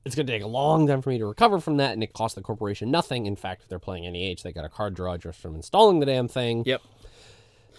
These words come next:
Speaker 1: So it feels like it, 'cause if it, if it was anything less than five, it would just be, just blow it up immediately, right? Which
Speaker 2: Right.
Speaker 1: makes it a way less interesting card.
Speaker 2: Yep.
Speaker 1: Um, also way less useful, 'cause then you still need to put it in and protect it. So it's kinda like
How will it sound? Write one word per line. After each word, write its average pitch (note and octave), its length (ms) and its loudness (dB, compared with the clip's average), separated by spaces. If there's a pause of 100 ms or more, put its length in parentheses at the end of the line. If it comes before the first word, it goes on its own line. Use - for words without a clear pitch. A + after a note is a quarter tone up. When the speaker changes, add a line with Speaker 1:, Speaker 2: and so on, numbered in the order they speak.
(200)
Speaker 1:
So A3+ 200 12
it F#3+ 140 8
feels C4+ 240 6
like A3 120 6
it, D#3 220 -2 (100)
'cause - 180 10
if D3 80 2
it, C#3+ 80 6 (160)
if E3 100 6
it - 20 6
was D#3+ 200 8
anything F#3+ 520 6
less B2+ 340 2
than C3 180 2
five, C#3+ 500 6
it C#3 80 2
would C3+ 140 6
just B2 200 -4
be, G#2 240 -2
just A2+ 280 -4
blow A#2 360 4
it A2 80 4
up G2+ 140 0
immediately, F#2 500 -2
right? F#2+ 200 0
Which F#3+ 80 6
Speaker 2:
Right. - 80 6
Speaker 1:
makes G#3+ 160 8
it F3+ 60 6
a C#3+ 40 8
way C#3 200 6
less C#3 200 0
interesting B2 360 -4
card. F3 500 0
Speaker 2:
Yep. B2+ 180 0 (160)
Speaker 1:
Um, A2 400 2 (140)
also D3 200 4
way C#3 120 2
less D#3 160 0
useful, A2+ 320 -2
'cause A#2 140 -4
then A#2 120 -2
you G#2+ 80 -2
still - 160 -6
need A#2+ 160 -2
to G2+ 60 -6
put C3 160 -2
it A#2 80 -4
in A2+ 100 -2
and G#2 100 -6
protect G#2+ 300 -8
it. G#2+ 160 -6
So A#2 120 -4
it's A#2 100 -4
kinda G#3 160 6
like D#3+ 220 6